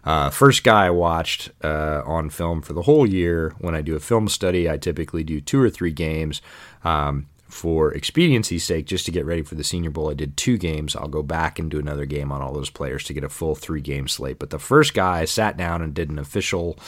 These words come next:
you know, entry in my database for the year and, and booked a couple of games was Brycen Hopkins from Purdue,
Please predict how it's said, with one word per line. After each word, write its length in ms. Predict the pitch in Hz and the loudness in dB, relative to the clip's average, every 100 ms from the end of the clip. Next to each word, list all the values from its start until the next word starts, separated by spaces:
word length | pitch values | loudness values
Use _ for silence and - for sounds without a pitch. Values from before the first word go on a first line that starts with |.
| - - - | -14 -14 -14
you 100 | - | -6
know, 160 | 71 69 | -4 -4
entry 400 | - 113 - 110 | 2 2 4 4
in 80 | 101 | 4
my 160 | 95 90 | 2 2
database 580 | 87 87 85 85 85 - | 4 4 4 2 2 -2
for 140 | 90 | -6
the 100 | 82 | -4
year 440 | 80 80 80 80 | -2 0 0 0
and, 220 | 76 69 69 | 0 -2 -8
and 320 | 71 69 67 69 _ _ _ - | -8 -8 -8 -12 _ _ _ -14
booked 300 | 90 92 - | -4 -4 -4
a 20 | |
couple 260 | - 104 87 | -2 0 0
of 60 | 78 | 0
games 300 | 73 69 - | -2 -4 -8
was 120 | 71 | -10
Brycen 420 | - 95 110 92 | 2 4 4 0
Hopkins 500 | 78 76 - 78 71 | -4 -4 -4 -6 -6
from 320 | - 69 71 | -8 -6 -6
Purdue, 480 | 71 76 90 82 76 | -4 -2 0 0 -2